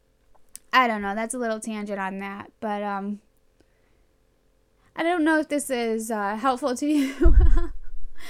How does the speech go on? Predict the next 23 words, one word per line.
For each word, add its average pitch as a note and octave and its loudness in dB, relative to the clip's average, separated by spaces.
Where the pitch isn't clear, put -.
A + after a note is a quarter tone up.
any A#3+ -4
of A3+ -6
this. A#3 -10
Uh, A3 -8
but D4 0
I C#4 -6
think F4 -4
for D#4 -6
me B3 -4
it G#3+ -10
was. G3+ -8
And G#3+ -6
I A#3+ -6
think B3+ -6
that A3 -4
I'm B3 -2
really D4+ 0
grateful A3+ -6
that G3+ -6
I A#3+ -6
have C4+ -4
this B3+ -4
platform A3+ -8